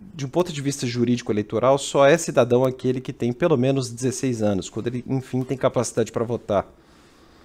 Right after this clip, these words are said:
É, este é o primeiro passo para ser cidadão no Brasil, de um ponto de vista jurídico eleitoral, tá? Há quem diga que criança e adolescente, de algum modo, possa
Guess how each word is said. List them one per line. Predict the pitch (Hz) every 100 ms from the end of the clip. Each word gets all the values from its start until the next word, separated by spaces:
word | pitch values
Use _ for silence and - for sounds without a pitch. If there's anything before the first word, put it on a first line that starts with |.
| - _ _ _ - _ _
É, | 90 85 - -
este | - 110 - 113
é |
o | 104
primeiro | - 107 120 127
passo | - 117 104 -
para | - 87
ser | 92 - 87
cidadão | - 87 87 95
no | 87
Brasil, | 87 82 - 87
de | 101
um |
ponto | 139 147
de | 131
vista | 135 151
jurídico | 131 123 123 120 - 120
eleitoral, | - 113 120 123 78 71 -
tá? | 101 - - - - - - - _ -
Há | -
quem | - 151
diga | 127 190 170 117 104
que | - 107 101
criança | - 120 127
e | 123
adolescente, | 110 104 143 139 123
de | 110
algum | 104 107
modo, | 107 123 95
possa | - 113 123 120 - 85